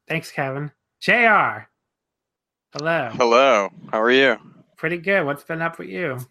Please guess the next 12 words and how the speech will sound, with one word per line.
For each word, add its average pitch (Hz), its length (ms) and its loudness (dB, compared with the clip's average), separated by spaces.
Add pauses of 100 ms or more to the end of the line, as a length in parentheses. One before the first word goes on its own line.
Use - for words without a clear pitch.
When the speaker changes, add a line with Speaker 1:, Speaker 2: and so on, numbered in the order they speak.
(400)
Speaker 2:
Nothing. 123 600 -12
New 113 160 -8
Year, 143 280 2
same 139 460 -2
me, 139 300 -2 (160)
I 127 100 -6
guess. 135 500 -8 (320)
Speaker 1:
Yeah. 117 80 -8
Speaker 2:
Watching 120 380 -2
Speaker 1:
Yeah. - 60 -14
Speaker 2:
some 135 180 -8
lucha. 131 440 -2